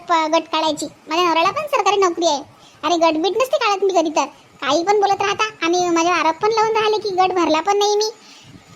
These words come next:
तुमच्याकडे चुकीचं रेकॉर्ड आहे म्हटलं. तुम्हाला, तुम्हाला दुसरी कोणती मंदा पाहिजे असेल, तुम्ही माझ्याच घरी आले.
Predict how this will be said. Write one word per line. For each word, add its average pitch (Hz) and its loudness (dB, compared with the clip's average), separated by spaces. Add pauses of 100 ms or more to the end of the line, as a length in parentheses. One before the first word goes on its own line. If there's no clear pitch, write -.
(100)
तुमच्याकडे 381 0
चुकीचं 415 0
रेकॉर्ड 370 0
आहे 349 2
म्हटलं. 320 -2 (400)
तुम्हाला, 381 2
तुम्हाला 381 2
दुसरी 453 -2
कोणती 466 2
मंदा 403 2
पाहिजे 359 2
असेल, 339 0
तुम्ही 381 2
माझ्याच 440 0
घरी 427 2
आले. 330 0